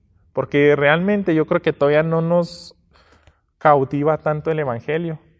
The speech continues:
y no se pudiera decir de nosotros, y ahí, ahí va otra vez la pregunta. ¿Tú eres como Aristarco? ¿Tú eres como Jesús,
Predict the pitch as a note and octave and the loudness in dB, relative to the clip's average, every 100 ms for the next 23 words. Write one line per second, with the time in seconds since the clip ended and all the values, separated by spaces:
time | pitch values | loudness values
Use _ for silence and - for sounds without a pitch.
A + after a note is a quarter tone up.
0 | _ D3+ D3 C#3+ D3+ D#3 D#3 C#3+ C#3 D3 | _ -6 -2 -2 -2 -4 -2 0 2 2
1 | D#3+ D3+ C3+ C#3 C3+ D3+ C#3+ F3 F#3 D#3+ | 2 0 -2 -4 -2 -2 0 -2 0 -2
2 | - C3+ C3+ C#3+ D3 D3 D#3 D#3 D#3 D#3+ | 2 2 2 2 2 4 2 4 2 4
3 | E3 - C#3 D3+ G3+ F3 - _ _ _ | 2 0 -2 -2 -4 -6 -6 _ _ _
4 | _ _ _ _ _ _ _ _ _ _ | _ _ _ _ _ _ _ _ _ _
5 | _ D3+ D#3 F#3+ - D#3 C#3 B2+ - C3+ | _ 0 2 2 -2 0 2 0 2 2
6 | D#3 - G3 - _ _ D3 D3 E3 - | 2 -4 -8 -8 _ _ -6 -4 -4 -4
7 | D#3+ C3+ - A2 - C#3+ F#3 - - - | -4 -4 -6 -10 -8 -8 -8 -12 -20 -20